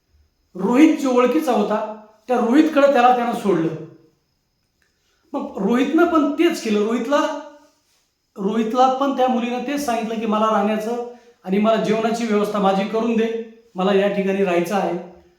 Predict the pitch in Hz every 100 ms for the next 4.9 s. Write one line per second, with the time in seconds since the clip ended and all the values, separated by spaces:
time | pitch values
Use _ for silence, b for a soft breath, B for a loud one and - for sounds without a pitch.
0 | _ _ 202 208 240 277 302 277 262 277
1 | - 196 - - - - _ _ _ _
2 | _ 190 240 262 277 269 277 269 269 247
3 | 262 247 - 226 208 262 277 233 220 226
4 | 233 185 196 214 220 254 214 190 151